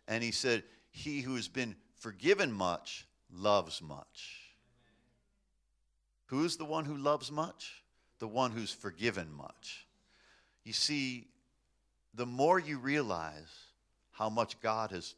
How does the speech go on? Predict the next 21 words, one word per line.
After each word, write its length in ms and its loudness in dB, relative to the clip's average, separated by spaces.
forgiven 520 -4
you, 260 -12
the 80 -4
more 300 4
you'll 160 -4
love 280 -2
him. 180 -16
The 100 2
more 240 8
you 140 0
realize 520 6
how 120 0
much 340 -2
he 160 -10
loves 420 6
you, 240 -10
the 80 -6
more 280 0
you'll 200 -4
love 300 -4
him. 180 -16